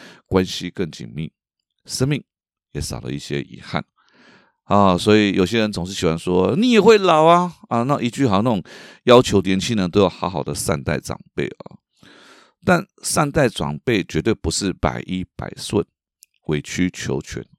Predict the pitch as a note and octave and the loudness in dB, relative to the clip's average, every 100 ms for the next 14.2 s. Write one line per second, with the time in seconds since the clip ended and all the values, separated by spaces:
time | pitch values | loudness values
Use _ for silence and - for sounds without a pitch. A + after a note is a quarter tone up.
0 | _ - D#2+ D2+ G2 F#2 G2 A2 A#2+ A2 | _ -10 -8 -6 -4 -4 -4 -4 -2 0
1 | G#2 - G#2 G#2 G#2 - - - - _ | -2 -2 0 0 -2 -8 -20 -20 -20 _
2 | - D2 A2 G2 - D2+ G#2+ A#2 A2+ C3 | -6 -4 -2 -4 -2 -4 -4 -2 -4 0
3 | B2+ F#2+ F2 D#2 D2+ - - A2 A2 F#2+ | 0 0 -4 -6 -10 -14 -6 -2 2 2
4 | G#2+ - A2+ A2+ G2 G#2 A2 A2 C#3 C3 | 2 2 2 2 0 -2 0 0 0 -2
5 | - A#2+ B2 A#2+ G2 - C3+ C#3+ B2+ C#3 | 0 2 2 2 -2 0 0 2 0 -2
6 | A#2+ - _ - - - - _ _ - | -6 -10 _ -20 -20 -20 -20 _ _ -4
7 | F3 C#3+ G3 F#3 F3 C3 G#2+ F#2+ - D3 | 0 2 2 0 2 2 2 0 0 -4
8 | C#3+ B2+ D2+ F#2+ G2+ - B1+ - D2 D2+ | -4 -4 -2 -2 -4 -4 -6 -4 -2 -2
9 | - _ _ - - D#2+ F#2+ C#2 C#2+ F#2 | -4 _ _ -12 -8 -6 -4 -2 -2 -2
10 | F#2 - D2+ D#2 - _ _ _ _ - | -4 -4 -6 -6 -8 _ _ _ _ -6
11 | D2 D2 - - - _ B2+ A#2+ A2 A2 | -2 -2 -4 -18 -20 _ 2 4 6 6
12 | A2+ G#2 E2 E2+ F2 G#2+ G2 A2+ G2+ G#2 | 6 4 2 0 0 0 0 0 0 -2
13 | A2 D#2 C#2+ - E2+ - D#2 - D#2+ D2 | -2 -2 -4 -8 -10 -6 -6 -4 -8 -8
14 | D2+ | -2